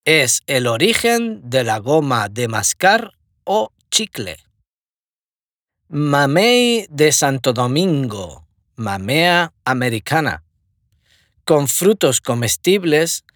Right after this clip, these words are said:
nativo de las selvas lluviosas del Caribe.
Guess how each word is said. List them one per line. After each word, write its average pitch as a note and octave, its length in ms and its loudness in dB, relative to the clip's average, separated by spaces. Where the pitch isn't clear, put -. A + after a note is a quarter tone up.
nativo G#3 960 2
de C#3+ 220 0
las C3 240 4
selvas G3 800 2
lluviosas D3+ 880 2
del C#3+ 340 0
Caribe. B2 520 -2